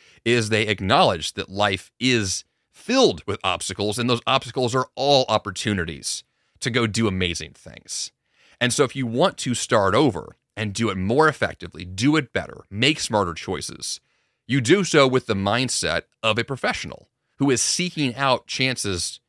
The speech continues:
to make the world a better place, looking for opportunities to improve things, and you improve things by finding problems and solving them on purpose, proactively, looking for them, not just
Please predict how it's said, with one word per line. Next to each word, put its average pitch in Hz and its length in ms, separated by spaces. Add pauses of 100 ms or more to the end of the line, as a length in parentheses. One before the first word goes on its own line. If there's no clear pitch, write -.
(120)
to 120 80
make 135 260
the 110 100
world 107 200
a - 20
better 85 200
place, - 520
looking 143 400
for 123 100
opportunities 98 680
to 104 160
improve 117 420
things, 92 380 (420)
and 113 160
you 117 140
improve 151 340
things 113 220
by 104 120
finding 123 520
problems 113 360
and 98 100
solving 87 400
them - 180 (360)
on 117 220
purpose, - 600 (100)
proactively, 120 840 (100)
looking 135 520
for 147 300
them, 90 260 (540)
not 143 360
just 131 240